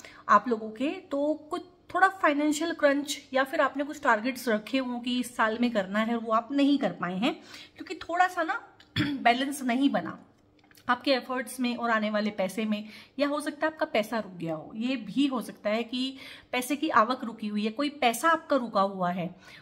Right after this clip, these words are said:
और काफ़ी उलझाव उसमें है, trapped हैं आप उसमें, Loss नहीं है, रुका हुआ है, वो आ जाएगा, ठीक है।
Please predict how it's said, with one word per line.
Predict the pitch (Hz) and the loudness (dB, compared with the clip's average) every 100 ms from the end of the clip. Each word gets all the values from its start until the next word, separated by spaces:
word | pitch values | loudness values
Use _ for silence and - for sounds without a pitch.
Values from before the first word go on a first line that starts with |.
| - | 0
और | - 233 | 2 4
काफ़ी | 254 262 | 2 2
उलझाव | 320 294 220 214 262 | 2 2 0 2 2
उसमें | 277 262 226 | 0 -4 -2
है, | 208 208 | 0 -2
trapped | 208 233 262 254 | 0 2 2 0
हैं | 240 | -2
आप | 214 185 | 0 -2
उसमें, | - - 185 | -6 -6 -2
Loss | 226 320 320 | 2 0 0
नहीं | 294 285 320 | 2 4 4
है, | 330 | 2
रुका | 214 233 | 0 2
हुआ | 247 240 226 | 2 2 0
है, | 226 | 0
वो | 285 311 - | -4 -2 2
आ | 185 | 4
जाएगा, | 175 156 - - - | 4 -4 -6 -12 -10
ठीक | 254 320 | -8 -4
है। | 330 | -6